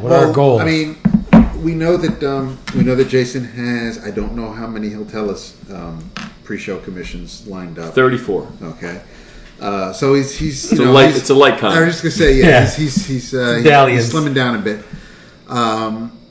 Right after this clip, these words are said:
Speaker 2: I know that we have to say hello to some people.
Speaker 3: Oh,
Speaker 1: Yeah.
Speaker 3: not have to. We're giddily anticipating.
Speaker 2: Yes, and, and, um, I think we will. I, I need to know. I don't. I don't even. I don't know who's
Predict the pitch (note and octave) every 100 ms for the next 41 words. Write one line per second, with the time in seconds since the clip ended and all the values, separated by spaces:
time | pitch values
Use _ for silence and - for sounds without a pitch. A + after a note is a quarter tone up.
0 | _ _ - _ _ A#2+ A#2+ B2+ B2+ B2+
1 | A#2+ A2+ B2+ A#2 A#2 A2+ - B2 A2+ -
2 | A2+ A2 A2 A#2 B2+ C#3+ C3+ C3 F3 G3+
3 | - F#2 - - - - F#2+ - - -
4 | - E3+ C#3+ A2 A2+ F#3 - F#2+ F#2+ F2+
5 | - - - - A2 C3+ C3 A2 G2 -
6 | F3+ - - - - - D3 - - -
7 | - - A2 G#2+ G#2 G2+ A2 G2 F#2+ F#2+
8 | F#2+ F#2 F2 E2+ D#2+ - _ - _ _
9 | - _ - _ A#2+ - B2 A#2+ - A#2+
10 | A#2 G#2+ A2+ A2 A2 C#3+ D#3 D#3 D#3 D3+
11 | C#3+ C#3 C#3 C3+ C3+ C3 - - - -
12 | - - - - - - - - - _
13 | _ _ _ A2+ B2 B2 A2 G2 F#2 E2
14 | E2 E2 D#2 D2 D2 D2+ D#2 D2+